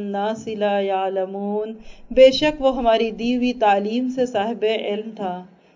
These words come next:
मगर अक्सर लोग मामले की हकीकत को जानते नहीं। अल्लाह ताला कहते हैं कि याकूब ने भी जो सोचा वो भी नहीं कर सके। तो हम सब जो सोचते हैं वो कैसे कर सकते हैं?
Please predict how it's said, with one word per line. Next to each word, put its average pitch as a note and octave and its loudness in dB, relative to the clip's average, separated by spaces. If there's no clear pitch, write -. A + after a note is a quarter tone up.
मगर C#4+ 2
अक्सर A#3 0
लोग G#3 -2
मामले G3 -6
की G3+ -10
हकीकत G3 -8
को F#3+ -6
जानते F3+ -8
नहीं। F3+ -16
अल्लाह C4+ 6
ताला B3+ 6
कहते B3+ 2
हैं B3+ -2
कि B3+ -2
याकूब A#3+ 2
ने C#4+ 4
भी C#4+ 2
जो C4+ 6
सोचा A#3+ 4
वो A3 4
भी A3+ -4
नहीं A3 -6
कर G#3 -2
सके। F#3 -12
तो G#3+ -6
हम A3+ -6
सब B3+ -4
जो G#3+ 2
सोचते G#3+ -6
हैं G#3+ -4
वो G#3+ -2
कैसे A3+ -4
कर A3+ -4
सकते G#3 -12
हैं? G3+ -16